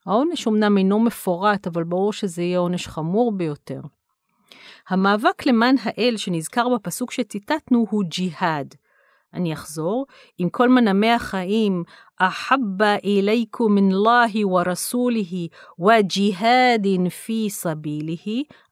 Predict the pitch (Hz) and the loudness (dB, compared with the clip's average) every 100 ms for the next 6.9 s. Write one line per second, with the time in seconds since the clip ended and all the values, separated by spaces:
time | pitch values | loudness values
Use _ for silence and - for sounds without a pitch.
0 | 185 180 165 151 233 277 220 160 - 214 | -4 -4 -4 -2 2 4 2 0 -6 -6
1 | 220 247 185 156 - 233 262 247 185 170 | 0 2 2 -2 0 2 4 4 2 0
2 | 151 180 233 254 202 170 - 165 156 - | -2 -4 0 0 0 -2 -6 -10 -14 -6
3 | 202 254 285 180 175 160 151 156 156 190 | 0 2 0 0 0 -2 -6 -8 -8 -4
4 | 226 254 202 160 160 156 160 190 - 175 | -2 0 0 -2 -4 -4 -2 -4 -4 -6
5 | 165 151 151 139 - _ _ _ - - | -4 -6 -6 -8 -12 _ _ _ -20 -20
6 | - - - - - - 185 180 - | -20 -20 -20 -20 -8 -2 0 0 -6